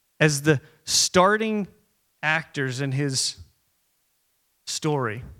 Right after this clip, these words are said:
to remind us that the Lord remembers, the Lord's promise, and the Lord is gracious.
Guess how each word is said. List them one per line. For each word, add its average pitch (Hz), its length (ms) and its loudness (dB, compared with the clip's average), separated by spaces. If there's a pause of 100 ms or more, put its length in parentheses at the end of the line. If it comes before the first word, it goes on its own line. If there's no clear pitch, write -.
(520)
to 180 140 2
remind 170 500 2
us 214 200 0
that 151 200 -6
the 143 100 2
Lord 165 340 0
remembers, 190 800 0 (540)
the 160 80 4
Lord's 175 440 2
promise, 180 800 0 (680)
and 127 100 -4
the 127 60 -2
Lord 143 260 -2
is 147 100 -6
gracious. 120 680 -4